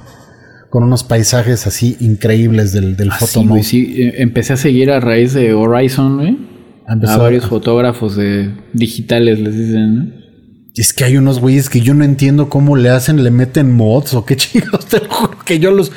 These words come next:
Speaker 1: a los photo mods le pico y le muevo y acá, pero no encuentro... Bueno, no sé, güey, o sea, no sé cómo le hacen esos güeyes.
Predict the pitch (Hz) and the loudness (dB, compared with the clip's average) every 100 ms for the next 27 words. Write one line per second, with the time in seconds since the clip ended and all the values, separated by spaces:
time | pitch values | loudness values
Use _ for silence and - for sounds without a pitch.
0 | - - - 127 131 156 156 196 165 170 | -16 -12 -2 0 0 -2 -2 0 2 2
1 | 185 143 127 139 143 190 151 123 123 127 | 2 0 0 -2 -2 0 2 2 2 2
2 | 156 175 127 156 156 135 135 147 151 151 | 2 2 0 0 0 2 2 2 2 0
3 | 151 170 165 139 - - - - - - | 0 0 2 0 -4 -14 -20 -20 -20 -20
4 | - _ 131 139 147 147 - 156 147 127 | -20 _ -2 2 2 0 0 0 2 0
5 | 123 - 123 120 113 107 113 - - - | -2 -2 0 2 0 -2 -8 -14 -20 -20
6 | - - - 139 165 151 160 156 143 139 | -20 -10 -2 0 0 0 2 2 2 2
7 | 143 135 143 117 123 117 98 | 2 0 0 0 0 0 -2